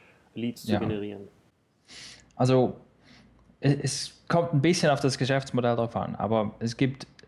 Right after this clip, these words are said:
Speaker 2: es gibt sehr wenige, es, bes-, besonders online gibt es sehr wenige Geschäfte, die nicht, äh, von Lead-Generation, äh, profitieren können. Und zwar, also einfach z-,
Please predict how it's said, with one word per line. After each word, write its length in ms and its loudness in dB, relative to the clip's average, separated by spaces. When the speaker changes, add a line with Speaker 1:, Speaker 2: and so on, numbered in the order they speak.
Speaker 2:
es 180 -4
gibt 160 -2
sehr 240 2
wenige, 260 0
es, 180 -4
bes-, 260 -14
besonders 400 -4
online 360 -2
gibt 140 -10
es 120 -18
sehr 180 -4
wenige 240 -4
Geschäfte, 320 -10
die 140 -10
nicht, 420 -2
äh, 240 -10
von 160 -2
Lead-Generation, 760 -2
äh, 60 -6
profitieren 500 -2
können. 180 -6
Und 120 -4
zwar, 280 2
also 140 4
einfach 340 0
z-, 160 -2